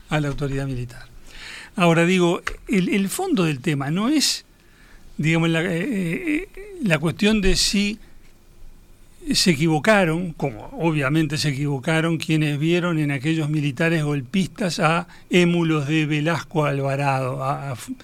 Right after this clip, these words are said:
eventuales, digamos, peruanistas. Ese no es el punto. Supongamos que hubieran estado en lo cierto y que los militares fue-, hubiesen sido efectivamente peruanistas y se propusiesen hacer todas esas cosas que les gustaban, este, a los,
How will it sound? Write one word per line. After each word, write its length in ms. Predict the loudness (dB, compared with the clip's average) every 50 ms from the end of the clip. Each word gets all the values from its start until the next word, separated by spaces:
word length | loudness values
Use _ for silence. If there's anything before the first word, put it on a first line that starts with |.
| -18 -8 -4
eventuales, 640 | -2 0 2 2 0 0 2 2 2 2 2 2 0
digamos, 300 | 0 0 0 0 -2 -2
peruanistas. 720 | -2 0 0 2 2 0 0 0 0 -2 -4 -6 -8 -8 -8 -12 -18 -20 -20 -20 -20 -20 -20 -18 -4 0
Ese 240 | 2 2 4 4 4
no 140 | 4 4
es 160 | 4 2 2 2
el 100 | 0 -2
punto. 500 | -2 -2 -2 -2 -2 -4 -6 -10 -12 -14 -16 -20 -20 -20 -20 -20 -20 -20 -20 -20 -20 -20 -12 -4
Supongamos 680 | 0 2 2 4 4 4 4 4 2 2 2 2 2
que 120 | 2 2 2
hubieran 300 | 2 4 2 2 2 0
estado 260 | 0 0 0 2 2
en 80 | 2
lo 100 | 2 0
cierto 480 | 0 0 0 2 2 2 0 -2 -4 -6
y 60 | -4
que 100 | -2 0
los 160 | 0 0 2
militares 540 | 0 0 0 -2 -2 -2 0 0 2 2 0
fue-, 320 | 0 0 2 2 2 2 0
hubiesen 420 | 0 0 2 2 2 2 0 0
sido 220 | 0 0 0 0
efectivamente 840 | 0 0 -2 -4 -4 -2 -2 0 0 0 0 0 -2 -2 -2 -4 -6
peruanistas 880 | -2 0 2 2 2 2 0 0 0 0 -2 -2 -4 -8 -8 -8 -6
y 80 | -6 -6
se 140 | -4 -6 -6
propusiesen 680 | -6 -4 -6 -4 -4 -4 -2 0 0 0 2 2 0 0
hacer 240 | 0 0 -2 -2 -2
todas 240 | 0 0 0 0
esas 220 | 0 -2 -4 -4 -2
cosas 360 | 2 2 2 2 2 -2 -4
que 80 | -4 -4
les 140 | -4 -4
gustaban, 500 | -4 -4 0 4 4 4 4 4 0 -2 -6 -10 -16 -20 -20 -20 -20 -20 -10 -4
este, 280 | -2 -2 -2 0 0 0
a 60 | 0
los, 160 | 0 0 -2